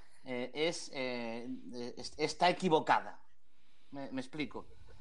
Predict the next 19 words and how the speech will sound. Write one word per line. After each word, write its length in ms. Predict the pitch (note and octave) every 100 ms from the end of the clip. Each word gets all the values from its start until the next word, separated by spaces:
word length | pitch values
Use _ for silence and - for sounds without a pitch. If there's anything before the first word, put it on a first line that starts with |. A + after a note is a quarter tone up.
| -
Se, 300 | - - E3 D3+
normalmente 840 | D#3+ E3 F#3 G3+ G3+ G3 - - -
un, 480 | D3+ D#3+ E3+ E3+ E3
un 160 | D#3+ E3
grupo 320 | E3 E3+ F3
de 100 | D#3+
padres 480 | D#3+ F3 E3 E3 D#3+
que, 300 | - D#3 D3 -
que 160 | C#3 C#3+
quiere 220 | D#3+ E3
participar 560 | D#3+ D#3 D3 C3+ - A2+
dentro 240 | C#3 D3+
de 60 | D#3
un 80 |
centro 200 | D#3 D3+
educativo 400 | D#3+ D#3+ D#3+ F#3+
forma 360 | F3+ F3 D#3 D#3+
un 100 | D3+
ampa, 340 | C3+ D3+ -